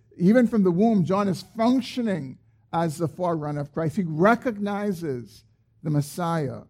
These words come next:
days old, in Mary's womb. And we see in verse forty-three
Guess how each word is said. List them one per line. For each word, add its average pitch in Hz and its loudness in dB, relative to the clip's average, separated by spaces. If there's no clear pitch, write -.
days 175 6
old, 151 -4
in 135 -2
Mary's 131 0
womb. 117 -8
And 143 -2
we 147 2
see 196 0
in 180 2
verse 165 2
forty-three 170 0